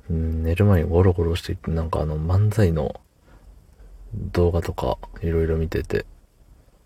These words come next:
YouTubeで。うん、そしたらなんか、「あ、もう朝じゃん」ってなってね。そっから慌てて寝て。で、起きて出かけて、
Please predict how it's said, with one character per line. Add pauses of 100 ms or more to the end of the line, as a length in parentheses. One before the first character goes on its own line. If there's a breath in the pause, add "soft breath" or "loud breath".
(460)
YouTube
で。 (460)
う
ん、
そ
し
た
ら
な
ん
か、 (880)
「あ、
も
う
朝
じ
ゃ
ん」
っ
て
な
っ
て
ね。 (1300 soft breath)
そ
っ
か
ら
慌
て
て
寝
て。 (2250 loud breath)
で、
起
き
て
出
か
け
て、